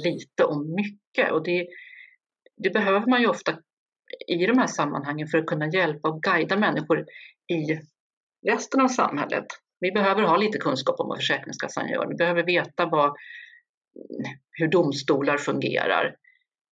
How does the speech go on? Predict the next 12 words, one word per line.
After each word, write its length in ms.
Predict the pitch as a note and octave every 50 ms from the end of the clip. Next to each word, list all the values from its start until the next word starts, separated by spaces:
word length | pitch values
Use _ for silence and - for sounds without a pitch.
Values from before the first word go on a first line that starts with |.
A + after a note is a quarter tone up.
| _ -
Vi 120 | - F3
behöver 280 | E3+ E3 D#3+ E3+ E3 E3+
veta 340 | E3 F#3 E3+ D3+ D3+ - E3+
hur 120 | E3 E3+
sjukvården 640 | E3+ - F#3+ D#3 B2+ - - - - - - - -
fungerar. 640 | - - - - - - - - - - - - - _ _ _ _ _ _ _ _ _ _ _ _ _ _ _ _ - -
Och 120 | D#3 D3 C#3
så 100 | - -
vidare 320 | - - - - - -
och 80 | - -
så 120 | - -
vidare. 360 | - - - - - - -